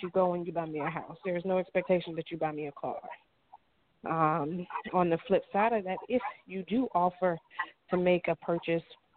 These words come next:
of, you know, I would say an over generous magnitude, then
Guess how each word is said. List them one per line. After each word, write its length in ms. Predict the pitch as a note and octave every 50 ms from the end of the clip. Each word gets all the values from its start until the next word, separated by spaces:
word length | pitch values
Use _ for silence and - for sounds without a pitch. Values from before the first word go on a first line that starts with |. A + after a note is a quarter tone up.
| _ _ _ _ _ _ _ _ _ _ -
of, 340 | F#3 F3 F#3 F#3 F3 E3 E3 -
you 120 | A3 B3+
know, 300 | A3+ F3+ D3 E3 F#3 F#3 F3 _ _ _ _ - G3 D#4 - - B5+ - _ _ _ _ _ _ _ -
I 120 | F3 F3+ F3+
would 140 | F3+ F#3 F3+
say 180 | - F#3+ F3+ F3
an 80 | E3+ -
over 260 | - F3+ F#3+ E3+ E3+ E3
generous 420 | - F#3 F#3 F#3 F3+ F3 F3 E3+ - - - -
magnitude, 760 | - F#3 F3+ F3+ F3 F3+ F3 F3 E3+ - - F#3 F3+ F3+ F3+ F3 - - - - - - - - - _ -
then 500 | G#3+ F#3 G3 G3+ F#3 F#3 F3+ F3+ F#3